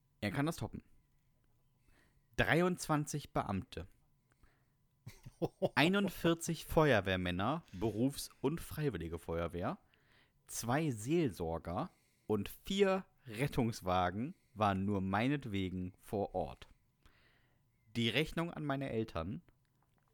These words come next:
Speaker 1: neuntausendzweihundert Euro.
Speaker 2: Alter Finne.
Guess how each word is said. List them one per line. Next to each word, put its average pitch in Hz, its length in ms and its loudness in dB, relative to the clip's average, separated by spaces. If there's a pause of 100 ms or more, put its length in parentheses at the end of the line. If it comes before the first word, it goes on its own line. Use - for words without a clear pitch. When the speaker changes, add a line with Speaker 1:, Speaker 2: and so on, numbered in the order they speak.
Speaker 1:
neuntausendzweihundert 117 2000 -2
Euro. 85 440 -4 (1300)
Speaker 2:
Alter 98 600 -14 (120)
Finne. - 320 -20